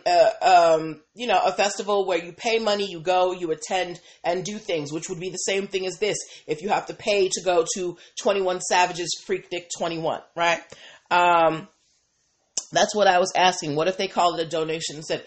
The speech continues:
"What are you donating to?" This is what I talk about. What, remember, I put that meme up earlier this week of the guy with the glass, and I said, "When they're soliciting donations but don't have a five oh one C anything,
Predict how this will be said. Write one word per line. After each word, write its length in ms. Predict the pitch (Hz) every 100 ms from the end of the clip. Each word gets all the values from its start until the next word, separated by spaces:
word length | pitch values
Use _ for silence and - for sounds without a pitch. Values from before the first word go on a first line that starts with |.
| - _
"What 160 | 190
are 40 | 220
you 80 | 226
donating 480 | 226 262 247 233 185
to?" 180 | 180 101
This 140 | 151 185
is 100 | 208
what 120 | 202 202
I 100 | 214
talk 320 | - 269 294
about. 380 | 247 240 160 - - - -
What, 280 | 170 202 -
remember, 260 | 214 254
I 120 | 220 240
put 240 | 302 285
that 160 | 262 240
meme 260 | 247 269
up 160 | 254 247
earlier 280 | 247 254 247
this 200 | 240 240 226
week 200 | 262 -
of 160 | 214
the 60 | 220
guy 220 | 233 226
with 140 | 226
the 60 | -
glass, 380 | - 247 247 240
and 80 | 220
I 60 | 220
said, 340 | 233 220 214 - -
"When 180 | 190 214
they're 120 | 226
soliciting 600 | 226 220 233 233 214 233
donations 580 | 220 208 208 226 214 196
but 160 | 196
don't 200 | 165 202
have 140 | 233 208
a 60 |
five 300 | 214 214 202
oh 80 | 202
one 240 | 196 208 214
C 280 | - 214 -
anything, 600 | 233 254 247 247 175